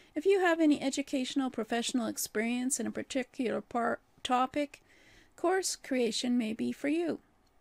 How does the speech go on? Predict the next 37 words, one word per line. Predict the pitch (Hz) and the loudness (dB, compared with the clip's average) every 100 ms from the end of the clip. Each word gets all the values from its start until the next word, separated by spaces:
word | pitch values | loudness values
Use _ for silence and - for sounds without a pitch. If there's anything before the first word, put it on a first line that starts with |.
| _ _ _ _ _ _ _ _ - | _ _ _ _ _ _ _ _ -8
Though | 226 247 233 | -2 0 0
course | - 330 403 - | 0 0 0 -2
creation | - 302 269 - 285 | -2 0 0 0 0
does | 294 311 | 0 -2
require | 294 262 247 226 | -4 0 2 2
a | |
bit | 247 277 | 2 0
of | 269 | 0
investment | 247 226 233 - 254 - | 0 0 -2 -2 -4 -4
upfront, | 269 - - - - - - - - | -6 -4 -4 -4 -8 -18 -20 -20 -6
it | 262 285 | 0 2
is | 269 | 2
an | 254 | 0
easy | 285 330 - | 2 2 2
way | 294 226 226 | 2 2 0
to | - | -4
earn | 220 226 | -2 -2
a | 208 | -2
passive | 240 247 - 226 | -2 0 -2 -2
income | 247 240 254 233 - | -2 -2 -2 -6 -6
later | 214 226 214 - | -4 -2 -2 -4
on. | - 113 - - - - - | -4 -4 -8 -16 -20 -16 -4
In | 262 | -2
other | - 370 381 | 0 0 2
words, | 247 220 | 2 0
course | - 320 370 | -2 -2 -2
creation | - 269 214 220 - 240 | -2 -2 0 -2 -2 -4
can | 269 | -2
have | 233 - | -2 -2
big | - 339 | -4 -4
payouts | - 302 233 - - | -2 0 0 0 -8
if | 214 | -4
you | 208 | -2
select | - 254 247 - | 0 0 -2 -6
a | |
course | - 294 339 - | -4 0 0 -2
topic | 247 226 - | -4 -4 -6